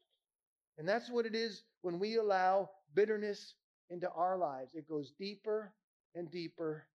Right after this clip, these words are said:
and deeper. And it takes a major work of the Holy Spirit in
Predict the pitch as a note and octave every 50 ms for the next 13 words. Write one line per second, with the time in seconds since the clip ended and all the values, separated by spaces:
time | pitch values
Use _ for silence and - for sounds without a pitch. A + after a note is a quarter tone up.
0 | _ _ _ _ _ - D3+ D#3 D3+ F3 F#3 D#3+ - D3+ D3 D3 E3+ F3+ - F#3+
1 | F3+ - - E3 D3+ D3+ D#3+ F#3 G3+ G#3+ G3+ G3 A3+ A3+ G#3+ F#3+ F#3 F#3+ F#3+ G#3
2 | G3+ - E3 D3+ D3+ D3+ C3+ D#3 E3+ F3 F#3 F#3+ F#3+ F#3 - - F3 D#3+ D3 D3
3 | D#3+ - _ _ _ _ _ _ - D#3+